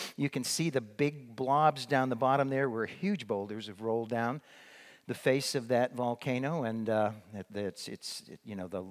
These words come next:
light there at the top. And the only reason that I showed you that is because,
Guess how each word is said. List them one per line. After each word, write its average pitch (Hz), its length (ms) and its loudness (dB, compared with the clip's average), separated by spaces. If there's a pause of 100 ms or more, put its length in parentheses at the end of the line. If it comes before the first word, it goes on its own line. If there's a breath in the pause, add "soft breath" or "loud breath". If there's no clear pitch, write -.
(180)
light 110 260 -2 (140)
there 113 440 0
at 110 200 -4
the 113 80 -6
top. 160 420 2 (680)
And 127 80 -4
the 127 40 2
only 131 140 0
reason 131 300 0
that 123 100 2
I 117 100 0
showed 151 300 -2
you 135 80 -4
that 123 240 2
is 180 100 -4
because, 143 460 0